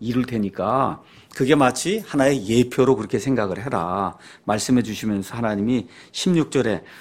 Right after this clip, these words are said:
"내가 내 말들을 내 입에 두고 내 손 그늘 속에 너를 가렸나니 이것은 내가 하늘들을 심고 땅에 기초들 놓으며 시온에게 이르기를 너는 내 백성이라 하려 하면."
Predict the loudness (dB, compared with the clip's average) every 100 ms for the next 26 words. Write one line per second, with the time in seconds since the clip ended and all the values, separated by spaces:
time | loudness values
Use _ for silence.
0 | -12 2 6 6 6 6 6 6 6 4
1 | 2 6 6 6 6 2 2 0 0 2
2 | 4 4 4 4 2 4 6 6 6 4
3 | 4 4 2 0 -4 0 2 2 0 0
4 | 0 -2 -6 -20 -20 -14 -10 4 4 6
5 | 6 6 2 0 4 4 4 4 2 -2
6 | 2 4 4 4 2 -2 -6 0 2 4
7 | 6 6 6 4 2 0 -14 -16 -2 4
8 | 6 8 6 6 2 0 2 4 2 0
9 | -14 -20 _ 0 2 4 4 0 -6 -16
10 | -8 -2 4 4 4 0 -4 0 2 2
11 | 2 0 0 -2 -2 -2 -2 -2